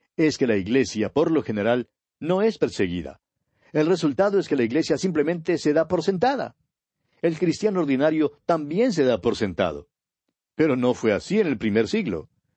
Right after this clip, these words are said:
Continuemos ahora con el versículo doce. Así que creyeron muchos de ellos, y mujeres griegas de distinción, y no pocos hombres. Aquí una vez más, el doctor Lucas hace uso del diminutivo.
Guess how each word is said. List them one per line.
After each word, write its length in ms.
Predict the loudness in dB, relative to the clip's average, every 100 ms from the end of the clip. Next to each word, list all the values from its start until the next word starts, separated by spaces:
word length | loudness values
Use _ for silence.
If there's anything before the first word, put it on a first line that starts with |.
| _ _ -4
Continuemos 500 | 0 2 2 0 2
ahora 200 | 0 0
con 160 | 0
el 80 | 0
versículo 480 | 0 -2 -2 0 2
doce. 400 | 2 -2 -10 -14 _ _ _ _ _ _ -8 -2
Así 260 | 0 0
que 140 | 0 0
creyeron 480 | 2 2 2 0
muchos 440 | 0 0 0 0 2
de 200 | 2 2
ellos, 400 | 0 -4 -6 -10 _ _ -4
y 120 | 0
mujeres 460 | 0 2 2 2
griegas 500 | 2 2 2 2 0
de 120 | 0 0
distinción, 840 | -2 -6 -8 -6 -2 0 0 -4 _ _
y 140 | -2 0
no 240 | 2 2
pocos 400 | 2 0 0 -2
hombres. 440 | -2 -4 -10 -14 -20 _ _ _ _ _ _ _ _ _ _ _ _
Aquí 220 | -4 -2 0
una 120 | 0
vez 160 | 0
más, 320 | 0 0 0 -6 _ _ _
el 140 | -8
doctor 260 | -4 0 2
Lucas 520 | 2 2 0 -2 -12 _ _ -2
hace 280 | 0 2 0
uso 260 | 0 2
del 160 | 2 0
diminutivo. 640 | -2 -4 -6 -6 -8 -10